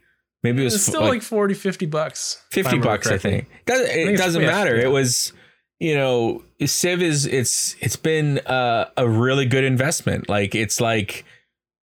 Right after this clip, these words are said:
Speaker 1: yeah, I keep playing it. We keep going back to it. We, we built this, like, thing, the Civ show around this game.
Speaker 2: Yeah, yeah,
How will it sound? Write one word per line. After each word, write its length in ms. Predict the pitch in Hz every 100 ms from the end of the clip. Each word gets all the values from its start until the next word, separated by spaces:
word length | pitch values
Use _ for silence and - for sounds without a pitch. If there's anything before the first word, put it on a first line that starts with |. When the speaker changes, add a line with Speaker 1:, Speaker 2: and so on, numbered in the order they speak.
| _
Speaker 1:
yeah, 180 | 123 135
I 140 | 131 127
keep 300 | - 135 -
playing 340 | 123 120 123
it. 100 | 135
We 120 | 139
keep 200 | 123 131
going 260 | - 127 117
back 300 | 107 107 -
to 160 | - 123
it. 80 | 143
We, 260 | 120 107 - - -
we 100 | 123
built 260 | 139 139
this, 200 | 143 120
like, 380 | 123 101 90 _
thing, 480 | - - 101 143 135
the 60 | -
Civ 260 | - 120
show 460 | - 123 131 147 160
around 340 | 135 131 139
this 160 | 151 143
game. 300 | 135 139 175
Speaker 2:
Yeah, 180 | - 202 -
yeah, 220 | 107 143